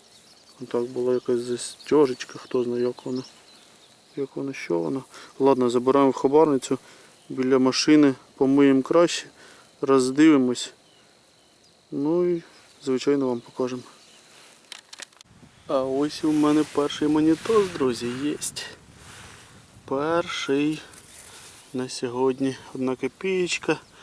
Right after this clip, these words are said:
Тисяча дев'ятсот тридцять сьомий рік. Де тут фокус наш?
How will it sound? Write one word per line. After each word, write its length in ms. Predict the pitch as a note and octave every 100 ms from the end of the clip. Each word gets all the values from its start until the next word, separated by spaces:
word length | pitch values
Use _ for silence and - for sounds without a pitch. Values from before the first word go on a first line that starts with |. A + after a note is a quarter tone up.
| - - - - _ _ _
Тисяча 720 | - D#3 - - C3+ - C#3
дев'ятсот 720 | B2+ B2+ A#2+ - C#3 C#3 - - - - - - - - - - - - - -
тридцять 400 | - B2 - B2+
сьомий 500 | - - C3 B2+ C3
рік. 420 | B2 B2 B2 - - - - _ - - - _ _ _ _ _ _ _ _
Де 200 | C#3 C3+
тут 160 | C#3
фокус 480 | - - E3+ - E3+
наш? 240 | F#3 E3+